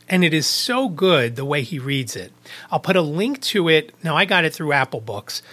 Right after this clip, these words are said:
but I'll put the Amazon links, and yes, they are affiliate links, both to the hard copy and the audio version. And I'm guessing there's a Kindle version too. I didn't look at Amazon, so I don't know. But there'll be a link in the show notes for the book.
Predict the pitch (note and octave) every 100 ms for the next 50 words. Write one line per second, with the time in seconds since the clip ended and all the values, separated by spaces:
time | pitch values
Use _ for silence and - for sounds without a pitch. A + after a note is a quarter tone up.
0 | - - F3 A#3+ A#3+ A#3 F3+ F3 F3+ F3+
1 | D#3+ D3+ C#3+ D3 - D3 D3+ D#3+ - D3+
2 | C#3 D3+ - G3+ F#3 B2+ B2 B2 - E3
3 | C3 D3+ C3+ - D#3+ D3 F3 D3 D#3+ C#3
4 | C3 - - - - D3 C#3 C#3+ C3 B2+
5 | C3+ C#3+ D3 C#3 B2+ A#2 C3 B2+ - B2+
6 | B2 - - - E3+ C#3+ C#3 C#3 D#3 B2
7 | A#2 A#2+ D3+ C3+ A#2+ A2+ A2+ A#2+ - C3+
8 | A2+ A#2 A#2+ A2+ A#2 - A2+ A2 G2+ G2
9 | G2 - A#2 A2+ A2 A2 G#2+ F#2 - -
10 | - - - D3+ F3 F3+ F3 E3 D3+ D3
11 | B2 E3 C#3+ C3 - D#3 C3+ B2 A#2+